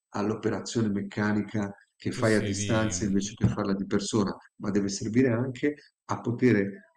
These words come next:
Speaker 1: collegare interessi, eh, specifici, eh, di persone che magari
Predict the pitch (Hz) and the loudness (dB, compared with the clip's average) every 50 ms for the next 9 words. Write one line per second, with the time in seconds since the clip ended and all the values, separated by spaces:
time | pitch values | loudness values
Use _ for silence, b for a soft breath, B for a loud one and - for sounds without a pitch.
0 | - _ - - - 156 151 143 - 147 143 123 123 120 123 131 131 139 139 135 | -20 _ -10 0 2 2 2 4 2 0 2 4 4 4 4 4 2 2 2 2
1 | 127 - - 120 123 127 120 120 - - 123 117 107 101 101 101 104 104 - - | 2 2 2 2 4 4 4 2 0 0 0 2 2 2 2 2 0 0 -2 -8
2 | - - - 104 101 104 104 104 - - - _ _ _ _ - 120 110 - 143 | -8 -6 -4 -2 0 0 -2 -2 -6 -20 -20 _ _ _ _ -12 -12 -10 -10 -8
3 | 127 - - - - 117 120 - - 139 135 123 - - 123 - - - 151 156 | -8 -10 -8 -4 -4 -4 -2 -2 -2 -2 -2 -2 -4 -4 -4 -4 -4 -4 -4 -4
4 | 151 - B B B B B _ - - 101 98 101 101 107 101 - 131 - - | -4 -8 B B B B B _ -8 -4 -2 -2 -2 -2 -4 -4 -2 -2 -2 -2
5 | - - 127 127 151 165 143 - - - 107 104 - 98 98 104 113 107 95 95 | -2 0 0 2 2 2 0 -2 -4 -4 -4 -4 -2 -2 0 0 2 2 0 0
6 | 95 | -2